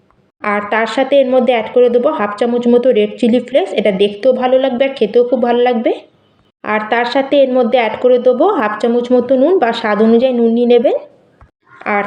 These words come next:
তার সাথে এখানে অ্যাড করে দেবো কিছু কুচানো ধনেপাতা। এখন আমাদের কি করতে হবে, ধীরে ধীরে সব জিনিসগুলোকে আমাদের ভালো করে মিক্স করে নিতে হবে। আলুর মধ্যে আমাদের ময়েশ্চার থাকে,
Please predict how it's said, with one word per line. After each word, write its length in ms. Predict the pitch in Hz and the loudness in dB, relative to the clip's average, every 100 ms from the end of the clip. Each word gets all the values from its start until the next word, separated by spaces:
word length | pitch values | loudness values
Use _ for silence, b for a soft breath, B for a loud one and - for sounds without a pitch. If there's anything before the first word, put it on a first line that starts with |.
| 214 | -2
তার 160 | 226 - | -2 -2
সাথে 200 | 285 294 285 | -2 0 0
এখানে 220 | 285 277 | 0 0
অ্যাড 160 | 233 233 | 0 -2
করে 120 | 254 254 | 0 2
দেবো 200 | 262 339 392 | 2 0 0
কিছু 180 | 233 247 240 | 0 0 0
কুচানো 340 | 220 226 233 226 | 0 2 2 2
ধনেপাতা। 500 | 202 202 208 208 359 - - _ _ _ _ _ _ _ _ _ _ _ _ _ - | 2 0 -2 -2 -6 -8 -20 _ _ _ _ _ _ _ _ _ _ _ _ _ -6
এখন 240 | 214 269 | 0 2
আমাদের 300 | 277 277 285 285 | 2 2 2 0
কি 80 | 269 247 | -2 0
করতে 240 | 240 240 233 | -2 0 0
হবে, 180 | 226 339 415 | 2 0 0
ধীরে 200 | 226 240 240 | 2 2 2
ধীরে 220 | 240 277 320 | 2 0 0
সব 120 | 240 220 | -2 2
জিনিসগুলোকে 500 | 220 226 240 233 240 | 2 2 2 0 0
আমাদের 280 | 233 233 302 | 0 0 0
ভালো 220 | 220 202 214 | 0 -2 0
করে 180 | 233 262 214 | 0 2 0
মিক্স 180 | 208 - | -4 -2
করে 140 | 226 233 | 0 2
নিতে 160 | 240 254 240 | 0 -2 -2
হবে। 180 | 233 403 - - _ _ _ _ 220 | -2 -2 -6 -20 _ _ _ _ -2
আলুর 300 | 220 254 269 | 0 0 2
মধ্যে 200 | 285 294 294 | 0 0 0
আমাদের 240 | 277 285 294 | 2 2 2
ময়েশ্চার 360 | 247 220 - 254 254 | 0 0 -2 -4 -4
থাকে, 220 | 247 | -2